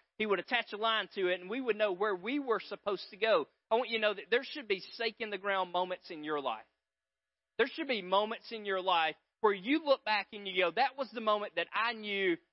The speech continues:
our marriage was going to be different." Right? That was the day that I decided that things were going to be changed. And I wasn't just gonna hope for things to be different, but I was going to start doing the things that were necessary to have a different outcome in our relationship, right? It's a stake in the ground type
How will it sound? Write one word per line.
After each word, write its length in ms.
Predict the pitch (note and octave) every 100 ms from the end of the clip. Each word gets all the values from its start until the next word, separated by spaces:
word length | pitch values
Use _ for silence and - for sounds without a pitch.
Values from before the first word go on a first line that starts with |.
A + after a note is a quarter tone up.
| -
our 160 | F#3 F#3
marriage 460 | F#3 F#3+ F3 D#3
was 160 | E3 C#3+
going 240 | F3 D#3+
to 40 | D3
be 140 | D3
different." 400 | C#3 - - A2+ _ _ _ _
Right? 160 | G3 F#3+
That 280 | G#3+ A#3 A#3+
was 120 | G#3
the 100 | G#3
day 260 | G3+ F3+ D#3
that 100 | D3+ E3+
I 140 | G3 G#3
decided 580 | G3+ - F#3 E3 D#3 - _ _
that 160 | G#3 -
things 260 | G#3 A3 F#3
were 100 | F3
going 200 | F#3+ F3+
to 60 |
be 120 | E3
changed. 320 | D#3 G3+ F#3 D3+
And 80 |
I 40 | F3+
wasn't 200 | B3 G#3+
just 140 | G3
gonna 160 | G3+ D3+
hope 240 | A3+ D#4+ -
for 120 | F3+
things 260 | F3 D#3 -
to 40 |
be 160 | - C#3+
different, 400 | D#3+ - F#3 E3 _ -
but 100 | F#3+
I 140 | G3+
was 180 | C4 G#3
going 220 | A3+ G#3+
to 40 | F3
start 260 | - A3+ - F#3+
doing 220 | A3 G#3+
the 80 | F#3+
things 300 | G#3 F#3+ E3+
that 160 | F3+
were 80 | E3
necessary 760 | F3 A3 G#3 - G3+ F3+ E3+ D#3+ _ _
to 60 | F#3
have 160 | F#3
a 60 | D#3
different 340 | D#3+ G3+ F#3+ F3
outcome 440 | F#3 - F#3 E3
in 80 | D3+
our 140 | D3 D3
relationship, 760 | C#3 C#3 B2+ B2+ - C#3+ B2
right? 140 | E3 F#3
It's 200 | E3+ -
a 40 |
stake 240 | - A3 -
in 100 | G#3
the 80 | F#3
ground 380 | F#3 F3 E3+ - _ _ _
type 140 | G#3